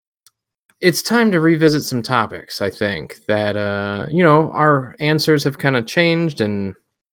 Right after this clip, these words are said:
we've had to think about some things as the time has passed. So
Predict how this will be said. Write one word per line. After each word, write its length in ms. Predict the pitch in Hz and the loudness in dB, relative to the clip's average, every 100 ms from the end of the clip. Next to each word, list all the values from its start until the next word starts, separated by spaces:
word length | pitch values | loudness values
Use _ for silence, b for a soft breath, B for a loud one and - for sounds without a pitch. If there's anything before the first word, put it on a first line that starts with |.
| _ _ _ - | _ _ _ -4
we've 100 | 127 | -2
had 160 | 120 113 | 0 -2
to 60 | |
think 220 | - 131 120 | 0 0 2
about 220 | 120 113 | 0 0
some 160 | 117 110 | -2 0
things 360 | 117 117 110 | 0 0 -2
as 140 | 104 - | -6 -10
the 80 | |
time 240 | 101 117 113 | -6 -4 -2
has 120 | 107 | -6
passed. 540 | - 113 113 110 - | -4 -2 -2 -4 -4
So 500 | - 120 120 117 113 | 2 4 4 2 -2